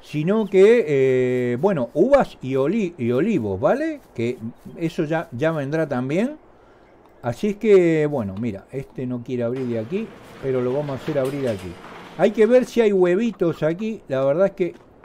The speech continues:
bueno, mira, unos pocos huevitos se están poniendo, poco,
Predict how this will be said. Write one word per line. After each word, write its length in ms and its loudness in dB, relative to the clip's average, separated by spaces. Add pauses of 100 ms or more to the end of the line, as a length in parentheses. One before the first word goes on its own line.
(1700)
bueno, 260 6
mira, 360 2
unos 260 0
pocos 420 0
huevitos 600 0
se 80 -10
están 320 -4
poniendo, 560 -2
poco, 460 0